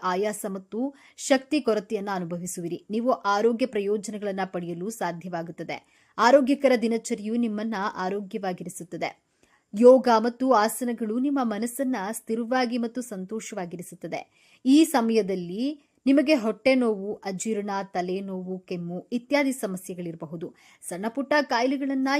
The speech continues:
ಎಂದಿಗೂ ಲಘುವಾಗಿ ಪರಿಗಣಿಸಬೇಡಿ. ಬದಲಿಗೆ ತಕ್ಷಣವೇ ಚಿಕಿತ್ಸೆನ ಪಡೆಯಿರಿ.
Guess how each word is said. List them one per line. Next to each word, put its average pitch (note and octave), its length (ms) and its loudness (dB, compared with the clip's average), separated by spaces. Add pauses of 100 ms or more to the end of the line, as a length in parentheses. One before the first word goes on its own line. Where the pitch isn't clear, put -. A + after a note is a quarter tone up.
ಎಂದಿಗೂ G#3+ 420 -4
ಲಘುವಾಗಿ G#3+ 560 -4
ಪರಿಗಣಿಸಬೇಡಿ. E3+ 760 -10 (300)
ಬದಲಿಗೆ E3+ 440 -6
ತಕ್ಷಣವೇ F#3+ 580 -6
ಚಿಕಿತ್ಸೆನ F3 600 -10
ಪಡೆಯಿರಿ. F3+ 500 -4